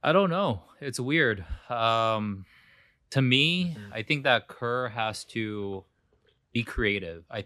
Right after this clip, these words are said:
Speaker 1: I think that he needs to implement different, you know, sets for that offense. Um, uh, 'cause like I said, I don't
Speaker 2: Mm-hmm.
Speaker 1: know if him and Wiggins are the type of players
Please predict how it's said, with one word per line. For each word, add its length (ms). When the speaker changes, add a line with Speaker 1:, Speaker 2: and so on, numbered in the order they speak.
Speaker 1:
I 140
think 300
that 200
he 220
needs 240
to 320
implement 520
different, 460
you 80
know, 140
sets 600
for 140
that 180
offense. 640
Um, 540
uh, 180
'cause 300
like 160
I 100
said, 240
I 100
don't 160
Speaker 2:
Mm-hmm. 40
Speaker 1:
know 160
if 300
him 200
and 120
Wiggins 300
are 100
the 100
type 240
of 100
players 440